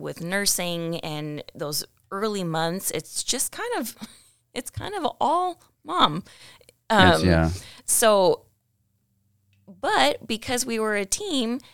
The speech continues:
Speaker 1: it wasn't all mom. It was, you know, obviously <laughs> I'm the one doing the nursing, but I think pretty much almost every diaper change in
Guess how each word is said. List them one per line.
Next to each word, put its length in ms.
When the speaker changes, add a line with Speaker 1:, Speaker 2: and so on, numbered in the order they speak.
Speaker 1:
it 220
wasn't 520
all 300
mom. 440
It 100
was, 300
you 140
know, 320
obviously 480
<laughs> 40
I'm 140
the 80
one 200
doing 260
the 80
nursing, 680
but 260
I 100
think 380
pretty 180
much 260
almost 300
every 240
diaper 340
change 440
in 420